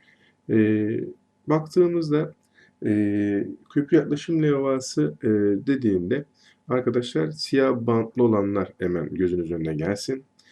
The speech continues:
E, B şıkkındaki kırmızı çizgili olanlar, e, hemzemin geçide yaklaşımı ifade etmektedir. E, A şıkkı, e, tehlikeli, e,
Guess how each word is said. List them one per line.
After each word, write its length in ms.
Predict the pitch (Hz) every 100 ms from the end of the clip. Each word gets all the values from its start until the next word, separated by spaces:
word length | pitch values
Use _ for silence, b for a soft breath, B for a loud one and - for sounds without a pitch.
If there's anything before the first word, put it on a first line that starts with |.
| b b b -
E, 60 | 104 98 98 98 98 104
B 180 | 143 156
şıkkındaki 600 | 143 - 127 123 123 123
kırmızı 500 | - 113 117 123 123
çizgili 500 | - 110 113 110 117
olanlar, 680 | 107 104 104 107 110 -
e, 160 | 101 95
hemzemin 560 | - 101 98 104 120 110
geçide 340 | 98 - 98
yaklaşımı 680 | 92 85 92 90 90 92 92 -
ifade 480 | - 80 78 - -
etmektedir. 800 | 143 - 127 - 123 123 - _ _ b b b b b b -
E, 560 | 98 95 95 92 95 - -
A 240 | 139 156 156
şıkkı, 380 | 151 143 - 147
e, 280 | 143 113 110 107 110 - - _ _ _ _ _ _ _ _ _ _ _ - -
tehlikeli, 680 | 113 110 110 110 113
e, 40 | -